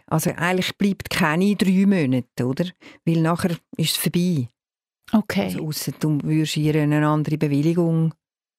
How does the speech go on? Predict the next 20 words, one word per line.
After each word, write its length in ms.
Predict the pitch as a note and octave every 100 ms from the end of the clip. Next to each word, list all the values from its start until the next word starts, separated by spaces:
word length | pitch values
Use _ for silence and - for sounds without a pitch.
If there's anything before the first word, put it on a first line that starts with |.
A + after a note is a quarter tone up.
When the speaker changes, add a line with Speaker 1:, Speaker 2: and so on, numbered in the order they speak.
| _
Speaker 1:
machen, 460 | - E3 - C#3 C3+
aber 220 | B2 - C#3+
das 240 | - D3 -
ist 240 | D3+ -
nicht 200 | D#3+ D#3
unbedingt 460 | F3 E3 D#3+ E3+ D#3+
sinnvoll, 500 | - D3+ D#3+ E3 E3
finde 380 | E3 D#3+ D#3+ E3
ich, 120 | D#3+
weil 260 | E3 D#3 D3+ - - - -
eigentlich 440 | D3+ D#3 D#3+ E3
wollen, 340 | D#3 C#3 C3+ -
wollen 220 | D3+ E3 F3
sie 120 | E3+
sich 180 | F#3+ F3
ja 100 | E3+
dann 160 | E3+
nicht 140 | F3 F3
da 180 | F#3 F3+
integrieren. 880 | F3 F3+ F#3 F3+ F3+ D3 B2+ A#2